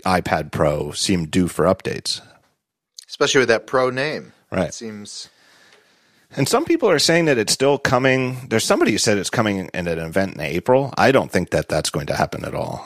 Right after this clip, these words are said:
Speaker 1: I don't, I, I don't know. But I mean, I could be wrong, but I don't think it's coming. So maybe a W W D C, but I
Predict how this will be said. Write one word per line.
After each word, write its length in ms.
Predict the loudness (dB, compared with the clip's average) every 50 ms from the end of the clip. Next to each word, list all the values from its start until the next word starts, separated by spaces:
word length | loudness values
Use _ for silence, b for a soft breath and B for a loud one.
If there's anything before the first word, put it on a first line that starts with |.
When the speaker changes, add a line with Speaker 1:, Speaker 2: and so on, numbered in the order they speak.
| -4
Speaker 1:
I 80 | -2 0
don't, 200 | 0 0 0 0
I, 300 | 0 0 0 -2 -4 -6
I 20 |
don't 180 | -6 -8 -10 -12
know. 180 | -14 -16 -18 -20 _ _ _
But 100 | -2 -2
I 40 | 0
mean, 120 | -2 -4
I 60 | -4
could 160 | -2 -2 -2 -2
be 80 | -2
wrong, 440 | -2 0 0 2 0 0 -4 -8 -6
but 180 | -6 -6 -6 -6 _ _ _ _ _ _ _ _ _ _ _ _ _ _ _ _ _ _ _ -20 _ -20 -4
I 120 | 0 2 2
don't 140 | 2 2
think 160 | 0 -2 -2 0
it's 120 | -4 -4
coming. 320 | -4 -4 -8 -10 -14 -12 -6
So 120 | -4 -2
maybe 280 | 0 0 2 2 2 0
a 60 | 2
W 240 | 2 0 2 2 2
W 220 | 0 0 0 -2
D 100 | -4 -2
C, 380 | -4 -2 0 0 -2 -2 -4 b b b b b b b b b _ _ _ _ _ _ _ _ _ _ _ _ _
but 140 | -4 -2
I 240 | -2 -6 -10 -16 -20